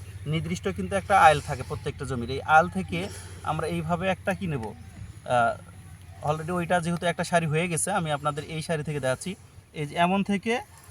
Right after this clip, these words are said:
এই যে সারি থেকে সারির দূরত্ব, এইখানে এই খুঁটিটা আবার আমরা তুলে আনবো। এই যে এইটা আমাদের কি হলো, এই যে সারির দূরত্ব কিন্তু বাইশ ইঞ্চি হয়ে গেল। এখন আমরা এখন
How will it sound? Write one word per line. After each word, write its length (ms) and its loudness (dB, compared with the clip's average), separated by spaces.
এই 100 -4
যে 60 -2
সারি 240 4
থেকে 180 0
সারির 280 2
দূরত্ব, 260 -2
এইখানে 380 0
এই 100 2
খুঁটিটা 360 -2
আবার 260 6
আমরা 200 4
তুলে 240 4
আনবো। 220 4
এই 120 -2
যে 60 -8
এইটা 360 -2
আমাদের 280 2
কি 100 -2
হলো, 160 0
এই 140 -4
যে 120 -6
সারির 300 4
দূরত্ব 300 -4
কিন্তু 260 -4
বাইশ 300 6
ইঞ্চি 200 -4
হয়ে 180 -4
গেল। 140 -6
এখন 340 4
আমরা 340 4
এখন 140 0